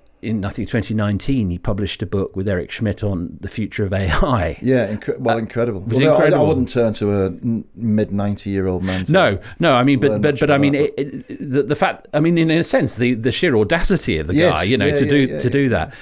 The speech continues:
Speaker 1: I, I, I, I bumped into him a few times o-, over the years, and 'cause he was not,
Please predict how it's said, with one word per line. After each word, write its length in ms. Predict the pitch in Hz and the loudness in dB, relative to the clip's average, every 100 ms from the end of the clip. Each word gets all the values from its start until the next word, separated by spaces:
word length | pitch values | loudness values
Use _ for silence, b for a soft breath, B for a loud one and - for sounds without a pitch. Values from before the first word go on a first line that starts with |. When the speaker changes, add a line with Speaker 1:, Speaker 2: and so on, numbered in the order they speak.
| B B | B B
Speaker 1:
I, 120 | 151 185 226 | 0 2 0
I, 480 | 202 196 170 190 226 | 0 -2 0 0 0
I, 100 | 180 - | -2 -4
I 160 | 135 165 | -2 -2
bumped 360 | - 175 147 | 0 -2 0
into 240 | 143 131 135 | 0 0 0
him 80 | 120 | 0
a 60 | |
few 300 | 101 - 127 | -2 -2 -2
times 340 | - 107 101 95 | 0 -2 0 0
o-, 220 | 98 85 | -2 -2
over 220 | 101 87 | -4 -4
the 100 | 87 | -4
years, 380 | 90 87 82 80 | -4 -2 -4 -4
and 160 | 98 90 - | -8 -8 -14
'cause 140 | - 131 | -12 -4
he 80 | 147 | -2
was 160 | 151 | 2
not, 340 | 226 165 76 | 2 2 -2